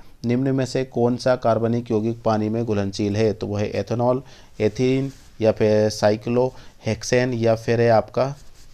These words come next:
benzene। और इसमें आप गैस भी कर सकते हैं कि कौन सा आंसर सही है। तो इसका सही आंसर है दोस्तों यहाँ पे है ethanol। जी हाँ दोस्तों, ethanol मतलब पहला वाला ऑप्शन बिल्कुल सही है। इसके लिए हम आगे क्वेश्चन के लिए बढ़ते हैं यहाँ पर, और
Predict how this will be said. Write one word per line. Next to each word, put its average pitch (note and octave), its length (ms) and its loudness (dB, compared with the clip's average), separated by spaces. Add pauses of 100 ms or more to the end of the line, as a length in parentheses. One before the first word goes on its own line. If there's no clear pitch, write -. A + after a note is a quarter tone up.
(580)
benzene। G#2+ 400 4 (640)
और G2 140 0
इसमें G#2+ 220 -4
आप G2+ 140 0
गैस G#2+ 200 0
भी A#2+ 120 0
कर B2 80 2
सकते A#2 300 -4
हैं B2 100 -2
कि B2 40 -4
कौन A2+ 200 -4
सा A#2+ 140 -4
आंसर A2+ 180 -4
सही A#2 240 0
है। C3 100 0 (360)
तो - 40 -6
इसका G#2 200 -2
सही A#2+ 220 0
आंसर B2 340 0
है B2+ 60 0
दोस्तों A#2+ 340 -2
यहाँ A2 160 -2
पे A2 100 -4
है A2+ 260 -4
ethanol। G2 560 -4 (420)
जी G#2 120 -2
हाँ G#2 100 -2
दोस्तों, G#2 280 -8
ethanol A2 360 -2
मतलब A#2 300 -2
पहला G#2+ 300 0
वाला G#2 200 4
ऑप्शन G#2 280 -4
बिल्कुल G2 260 -6
सही F#2 240 -4
है। F#2+ 120 -6 (440)
इसके G#2+ 260 -4
लिए G#2+ 220 2
हम G#2+ 160 -2
आगे G#2 220 -2
क्वेश्चन A2 320 -4
के A2+ 120 -6
लिए A2+ 140 -2
बढ़ते A2+ 260 -2
हैं A#2+ 80 -2
यहाँ A2+ 120 -2
पर, B2+ 240 -4 (380)
और G#2+ 220 -2